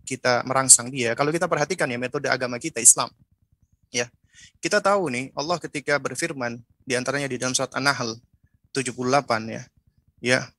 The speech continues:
"Wa ja'ala lakumus sam'a," dan Allah berikan kepada kalian pendengaran,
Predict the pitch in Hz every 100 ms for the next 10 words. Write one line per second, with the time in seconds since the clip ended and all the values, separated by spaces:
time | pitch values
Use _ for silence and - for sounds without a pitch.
0 | _ 139 135 143 175 156 151 135 131 -
1 | 131 120 113 123 156 160 156 202 175 135
2 | 131 123 139 143 135 131 123 123 143 120